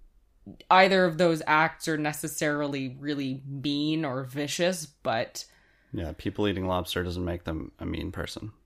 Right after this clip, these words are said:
Speaker 2: But
Speaker 1: Yeah, yeah.
Speaker 2: Yeah.
Speaker 1: Um, have you ever eaten a lobster? I know you're not a big fan of fish, but have you ever
Speaker 2: No.
Speaker 1: been offered?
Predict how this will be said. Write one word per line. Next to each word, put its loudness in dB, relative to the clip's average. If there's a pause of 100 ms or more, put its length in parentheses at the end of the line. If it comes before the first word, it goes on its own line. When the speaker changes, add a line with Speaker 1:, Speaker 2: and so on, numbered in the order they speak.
Speaker 2:
But 2
Speaker 1:
Yeah, 2 (280)
yeah. -6 (300)
Speaker 2:
Yeah. -10 (460)
Speaker 1:
Um, 0 (340)
have -2
you 4
ever 0
eaten -4
a 0
lobster? -4
I 2
know 2
you're 0
not 2
a -2
big -2
fan -2
of -8
fish, -4
but 0
have -4
you 0
ever -6 (840)
Speaker 2:
No. 0
Speaker 1:
been -2
offered? -2